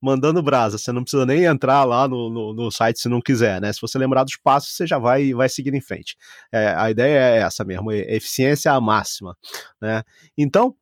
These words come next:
depois de instalar o A W S cli, você vai ter que fazer uma configuração dele.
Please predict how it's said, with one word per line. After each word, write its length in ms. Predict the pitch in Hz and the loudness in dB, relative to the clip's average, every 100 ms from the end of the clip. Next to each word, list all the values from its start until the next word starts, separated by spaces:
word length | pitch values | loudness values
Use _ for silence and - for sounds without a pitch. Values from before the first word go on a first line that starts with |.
| _ _ | _ _
depois 500 | 170 170 151 127 - 113 | 0 4 2 2 -2 -4
de 160 | 120 | -2
instalar 600 | 120 - 165 120 101 98 - | -2 2 2 4 2 0 -4
o 140 | - 123 | -4 0
A 80 | 113 | 2
W 360 | 98 101 101 | 0 0 -2
S 720 | 92 92 - 101 90 85 - - | -2 -6 -10 -10 -10 -10 -14 -2
cli, 260 | 160 180 _ - | 0 0 _ -4
você 220 | 156 185 | -2 2
vai 160 | 165 165 | 2 2
ter 160 | 175 | -2
que 240 | 165 185 175 | -2 -4 0
fazer 600 | 180 143 127 151 160 - | 2 2 2 2 2 0
uma 180 | 143 151 | -2 -2
configuração 600 | - 147 165 147 - 165 | 0 -2 0 0 0 -2
dele. 320 | 120 98 - | 0 -2 -4